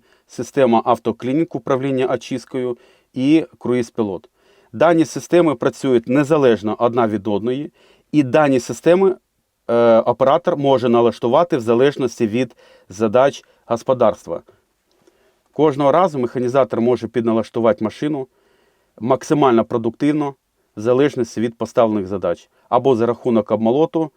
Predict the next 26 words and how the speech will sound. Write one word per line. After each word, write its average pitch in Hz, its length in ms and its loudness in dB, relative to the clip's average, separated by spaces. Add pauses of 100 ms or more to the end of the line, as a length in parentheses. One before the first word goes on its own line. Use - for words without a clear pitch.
(100)
якості 135 440 -2
обмолоту, 131 560 -2
або 113 280 0
за 107 100 -4
рахунок, 110 540 -4 (500)
е, 98 920 2 (480)
якості 110 920 -2
битого 113 380 -2
зерна, 113 420 -4 (300)
або 120 300 -2
за 127 100 -2
рахунок, 123 600 -2 (480)
е, 101 460 4
якості 117 500 -2
соломи, 92 420 -4
в 85 60 -12
залежності 113 540 -2
від 110 100 -6
того, 98 260 -2
чи - 140 -8
господарство 101 540 -4
займається 147 480 -2
тваринництвом, 135 600 -6 (280)
чи - 160 -8
не 110 100 0
займається. 95 580 -8